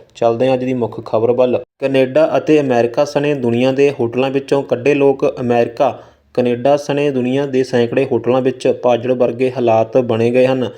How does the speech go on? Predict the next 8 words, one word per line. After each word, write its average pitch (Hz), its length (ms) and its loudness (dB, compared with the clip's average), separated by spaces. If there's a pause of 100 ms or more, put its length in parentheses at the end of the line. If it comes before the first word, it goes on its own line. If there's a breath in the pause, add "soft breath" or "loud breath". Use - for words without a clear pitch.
(280 loud breath)
ਜਦੋਂ 127 280 -2
ਮਹਿਮਾਨਾਂ 123 600 0
ਨੂੰ 139 160 -4
ਕਮਰਿਆਂ 120 360 -2
ਵਿੱਚੋਂ 131 360 0
ਕੱਢਿਆ 127 360 2
ਜਾਣ 113 260 -2
ਲੱਗਾ। 117 280 0